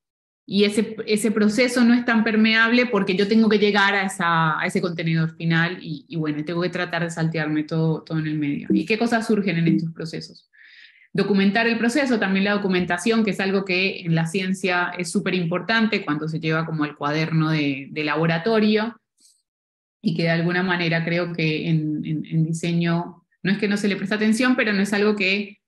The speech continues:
se convierte en una cosa en sí también del trabajo que se hace, ¿sí? Estamos como un, una idea inicial y el producto final.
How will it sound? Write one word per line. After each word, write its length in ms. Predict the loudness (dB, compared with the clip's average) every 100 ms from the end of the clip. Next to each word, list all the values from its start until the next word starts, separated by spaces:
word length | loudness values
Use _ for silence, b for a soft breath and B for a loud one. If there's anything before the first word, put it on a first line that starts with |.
| _ _ _
se 200 | -4 0
convierte 460 | 2 4 4 2
en 80 | 2
una 180 | 2 2
cosa 240 | 0 0
en 120 | 2 2
sí 240 | 2 2
también 460 | 0 0 0 2 2
del 180 | 2
trabajo 500 | 0 0 0 -2 -6
que 80 | -6
se 180 | -4 -2
hace, 380 | -2 -4 -8 -8 _ _
¿sí? 360 | -8 -6 -6 -14 _ _
Estamos 280 | -2 0
como 340 | 2 2 0 -2 B B
un, 240 | -8 -6 -4
una 200 | -2 0
idea 200 | 0 0
inicial 640 | -2 -4 0 2 0 0
y 20 |
el 100 | -2
producto 380 | -2 -4 -4 -8
final. 400 | -8 -6 -6 -10